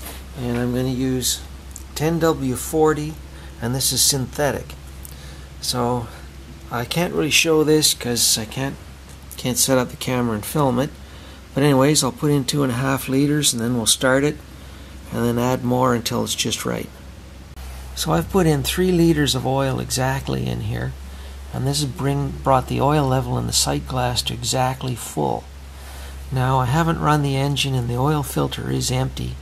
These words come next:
so I know I'm probably gonna have to put in another two hundred milliliters.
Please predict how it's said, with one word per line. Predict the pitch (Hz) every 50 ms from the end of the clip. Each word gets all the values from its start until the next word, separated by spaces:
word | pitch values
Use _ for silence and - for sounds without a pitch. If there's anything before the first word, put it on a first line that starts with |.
| - - - - - - - - - - - - - - -
so | - - - 131
I | 127 123
know | 131 139 151 160 160
I'm | 151 135 127
probably | - - - 156 165 175 170 156 147
gonna | 147 147 143 135
have | 139 151 139
to | - -
put | - - 147 139
in | 143 143 139 139
another | 135 135 131 135 131 127
two | 123 - - 156 151
hundred | 131 131 151 147 127 131 123
milliliters. | 131 131 135 135 135 127 - - - 120 - 127 - - - -